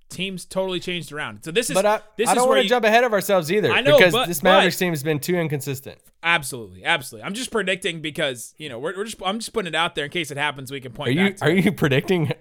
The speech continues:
Speaker 2: a schedule?
Speaker 1: I'm, I'm optimistic <laughs> predicting is what I'm opti-, I'm opti-, p-, predicting is what I'm
Speaker 2: Let's just
Speaker 1: doing.
Speaker 2: go through the rest of the season and predict win, win
Speaker 1: Okay,
Speaker 2: or
Speaker 1: rest of the season.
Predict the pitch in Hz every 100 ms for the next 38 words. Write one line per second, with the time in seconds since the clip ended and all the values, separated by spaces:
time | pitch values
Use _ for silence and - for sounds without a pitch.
0 | _ - 117 - 147 190 185 - - 185
1 | 190 _ 190 233 240 226 202 196 - 208
2 | 175 - 170 143 131 123 110 117 127 127
3 | 151 180 233 - 208 - 175 196 208 185
4 | 254 - 233 202 185 - 180 175 165 -
5 | 110 110 120 123 165 - 220 233 220 220
6 | 180 160 151 131 151 147 131 117 123 120
7 | 120 120 120 - 120 120 202 254 190 262
8 | 294 254 294 156 220